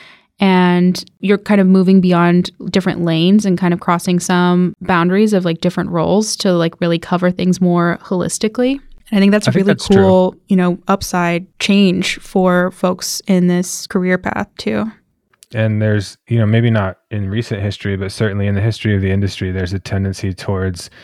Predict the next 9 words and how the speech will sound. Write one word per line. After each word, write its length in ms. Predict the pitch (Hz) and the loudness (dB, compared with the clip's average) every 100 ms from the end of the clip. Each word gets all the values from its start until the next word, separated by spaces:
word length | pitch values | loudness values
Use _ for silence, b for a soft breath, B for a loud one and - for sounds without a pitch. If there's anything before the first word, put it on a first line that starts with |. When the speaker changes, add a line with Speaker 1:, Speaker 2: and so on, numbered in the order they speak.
| B B | B B
Speaker 2:
specialization, 760 | - 117 104 113 101 95 - 98 | -6 -2 0 0 0 -2 -4 -8
specialization, 720 | - 101 - 98 98 - 101 | -4 -4 -2 -2 -2 -4 -6
specialization, 800 | - 104 - 104 104 104 - 107 | -2 -4 -2 -4 -2 -2 -2 -2
and 140 | 101 | -2
getting 220 | 101 101 95 | 0 0 0
down 280 | 98 98 98 | 0 -2 -2
to 140 | 104 | -2
whatever 360 | 101 101 98 101 | 0 0 2 0
the, 260 | 98 98 | 0 -2